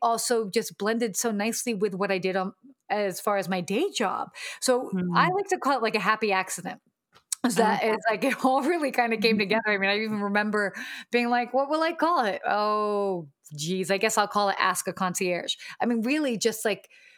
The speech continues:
Speaker 1: winging it, and it just all came together so perfectly. And, and I love when you have those moments, because it's almost like when you don't overthink it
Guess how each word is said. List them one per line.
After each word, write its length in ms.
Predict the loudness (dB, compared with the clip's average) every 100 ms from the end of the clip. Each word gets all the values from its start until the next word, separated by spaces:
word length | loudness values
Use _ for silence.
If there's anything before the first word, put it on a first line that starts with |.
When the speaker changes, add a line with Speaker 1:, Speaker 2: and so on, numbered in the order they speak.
| _
Speaker 1:
winging 580 | -4 0 2 2 2 0
it, 200 | -2 -4 -4
and 180 | -2 0
it 160 | 0 0
just 340 | -2 -2 -8 -16 _
all 580 | 0 2 2 0 -4 -8
came 340 | -4 -2 0 -2
together 420 | -2 0 0 -2
so 220 | -2 -4
perfectly. 720 | -4 -4 -4 -4 -4 -4 -2
And, 140 | -2 -4 -12 -20 -20 -20 -8 -2
and 100 | 0
I 60 |
love 240 | 2 0 0
when 100 | 0
you 100 | 2
have 280 | 2 2
those 220 | 0 -2 0
moments, 440 | 0 0 -4 -6
because 260 | -6 -4 -4
it's 160 | 0
almost 260 | 0 0 -2
like 120 | -2
when 120 | -2
you 80 | -2
don't 220 | -2 -4
overthink 840 | -4 -2 -2 -2 -6 -4 -2 0 -2
it 160 | -2